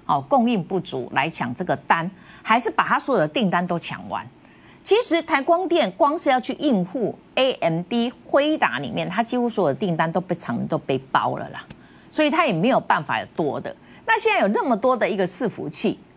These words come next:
哦，所以这个部分里面来讲话，你，你，你就要很害怕，然后投信也是看到 all in 的亏钱，跟当时候的世芯一样，哦，说迈威尔要抢世芯的单，看，看到 all in 的亏钱，那时候才，世芯才一千多块，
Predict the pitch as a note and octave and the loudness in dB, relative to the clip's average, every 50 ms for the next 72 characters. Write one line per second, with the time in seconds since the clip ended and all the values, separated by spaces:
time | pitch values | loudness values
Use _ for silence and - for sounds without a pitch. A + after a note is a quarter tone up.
0 | - - - - - - F3 B2+ - - - - - - - G4 F4+ E4+ - A#4 | -20 -20 -20 -14 -2 0 0 0 0 -4 -14 -20 -16 -4 0 2 2 2 0 2
1 | F#4 C#4 G3 A3 D4 C4 G3+ C#4+ B3+ F#3+ - - F3+ G3 F3 D3+ D#3+ F3+ - D3 | 2 2 2 2 0 2 2 2 2 0 0 -2 -2 0 0 0 -2 0 -2 -2
2 | - E3 F3+ G#3 E3 - - - - - E3+ C#3 D3+ E3+ - - - G3 G3+ F3+ | -2 2 2 2 0 0 -4 -16 -16 -14 -12 -10 -10 -10 -10 -8 -2 0 0 0
3 | F#3 - G3+ G3 F3+ - C#4+ C#4 C#4 C4 A3+ - A3 - - - - C4 G#3 - | 0 0 0 0 2 4 4 4 4 2 2 0 -4 -4 -2 0 0 0 0 2
4 | B3+ A#3+ F#3 D#3 F#3 B3 B3+ - - - A#3 B3 A#3 F#4 D#4+ B3 E3 E3+ A#3 B3+ | 0 -2 0 0 0 -2 -2 -2 0 0 0 0 2 0 0 0 0 0 -2 -4
5 | - - F#4+ D4 G3+ G3 - G#3 B3 D4 C4+ F#3 C3+ - - - F#3 E3 D#3+ - | 0 2 2 2 2 0 0 0 0 2 0 -2 -2 -2 0 0 0 0 0 0
6 | - - - - - - - - - C4 C#4 C#4 - C#4+ D4 F4 - F3 E3+ F3+ | -2 -4 -4 -4 -20 -20 -16 -4 0 0 0 2 2 0 0 0 -2 -2 0 0
7 | E3+ E3 F3 - - - F#3 F3 - F#3+ G3+ F3+ C3+ C3 D#3+ F3+ - - - - | 0 -2 -2 -2 0 0 0 0 0 0 0 0 0 -2 -2 -2 -2 -2 -6 -14
8 | - - - A3+ G3+ D4 D4 D#4+ E4+ F#4+ F#4 D4+ D4 D#4 D#4+ D#4+ C4 A#3 C4 C#4 | -4 0 0 2 4 2 2 4 4 2 2 4 4 4 4 4 4 4 2 0
9 | C4+ - C4 E3+ D#3+ D#3+ - C4 A#3 F#3 - G3+ F#3 D3+ - - E3+ E3 F#3 - | -2 -2 -4 -6 -6 -4 -2 -2 -2 0 0 0 0 2 2 2 0 0 -2 -8
10 | - - - - - - - - F#4 C4 F#3 E3+ - D#3+ F3 A#3 B3 F#3 C#3+ - | -10 -10 -10 -10 -10 -8 -2 0 0 2 2 0 0 2 2 2 2 0 0 0
11 | - E3+ - D3 F#3 B3+ C#4 G3+ G3 F3+ - - - F#3 - - C4+ G#3+ A3+ A#3 | -2 -4 -2 0 0 0 0 0 -2 -4 -4 -4 -4 -4 -6 -4 -4 -2 0 0
12 | A3 A3+ - - A3+ G#3+ - - - F#3 F3+ E3+ E3 D#3+ - E3 - | 0 0 -2 -2 -4 -6 -6 -4 -4 -2 0 0 -2 0 0 0 0